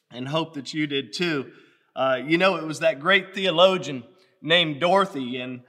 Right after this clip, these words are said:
uh, Dorothy was from that highly acclaimed sitcom and hallmark of wisdom called The Golden Girls. And here's what she had to say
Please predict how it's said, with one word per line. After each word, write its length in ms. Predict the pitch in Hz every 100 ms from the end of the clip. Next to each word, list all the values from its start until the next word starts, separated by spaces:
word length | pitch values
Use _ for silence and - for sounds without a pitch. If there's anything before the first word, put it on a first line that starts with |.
| _ _
uh, 300 | 131 135 131
Dorothy 520 | 123 151 196 196 156
was 240 | 143 139 135
from 200 | 175 160
that 160 | 151
highly 420 | 139 170 190 185 160
acclaimed 440 | - 190 175 151
sitcom 840 | - 226 - - 147 131 123 131 147
and 200 | 139 135
hallmark 500 | 151 185 175 160 151
of 160 | 139
wisdom 500 | 131 175 160 147 131
called 340 | 127 160 151 123
The 80 | 131
Golden 580 | 113 160 165 151 147
Girls. 600 | 139 165 160 127 110 - - _ _ _ _
And 120 | 143
here's 220 | 214 294
what 120 | 226 -
she 220 | 214 185
had 180 | 180 151
to 100 | 143
say 440 | - 151 139 139